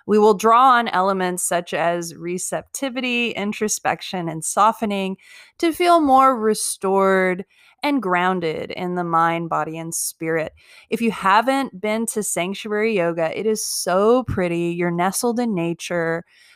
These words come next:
There are ancient trees lining the property with this beautiful, majestic quality.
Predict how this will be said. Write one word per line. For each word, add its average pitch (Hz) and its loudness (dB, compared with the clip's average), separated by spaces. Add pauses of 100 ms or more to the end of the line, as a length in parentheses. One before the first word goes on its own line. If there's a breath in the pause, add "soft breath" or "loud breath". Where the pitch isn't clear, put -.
(100)
There 202 2
are - -6
ancient 240 -2
trees 220 -2
lining 185 0
the 220 -2
property 175 0
with 170 -4
this 170 -4 (640 soft breath)
beautiful, 226 4
majestic 175 0
quality. 175 -2